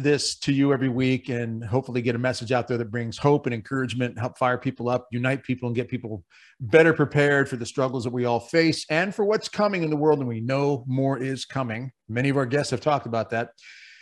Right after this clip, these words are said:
You are a tremendous, tremendous help to us in getting that word out. So thank you so much for that. For those of you who support us financially through the Patreon program,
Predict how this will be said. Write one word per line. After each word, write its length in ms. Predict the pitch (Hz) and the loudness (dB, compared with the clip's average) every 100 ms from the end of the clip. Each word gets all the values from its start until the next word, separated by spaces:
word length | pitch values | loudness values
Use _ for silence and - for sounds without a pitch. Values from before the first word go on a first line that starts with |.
| - _ - | -20 _ 4
You 180 | 147 165 | 8 8
are 280 | 156 147 | 8 6
a 40 | 139 | 0
tremendous, 640 | - 135 127 147 156 147 | -4 -4 0 0 0 -2
tremendous 400 | - 139 127 123 | -2 -2 -2 0
help 180 | 123 120 | 0 0
to 80 | 123 | 0
us 100 | 110 | -2
in 60 | 117 | -2
getting 160 | 117 | -4
that 160 | 113 110 | -4 -6
word 200 | 107 104 | -6 -6
out. 160 | 101 - | -8 -10
So 120 | 95 | -8
thank 240 | 117 101 | -8 -8
you 40 | 110 | -8
so 120 | 113 | -6
much 160 | 107 | -8
for 100 | - | -8
that. 260 | 107 104 - | -4 -4 -2
For 80 | 127 | 4
those 220 | 143 139 | 4 6
of 80 | 147 | 4
you 80 | 139 | 4
who 120 | 147 | 2
support 360 | - 151 156 | 0 2 4
us 160 | 147 - | 4 0
financially 540 | 143 139 147 139 143 | -2 0 0 0 0
through 160 | 135 131 | 2 0
the 20 | |
Patreon 480 | 123 139 - 135 123 | 2 0 2 -2 0
program, 540 | 139 131 123 123 120 | 0 0 0 -2 -4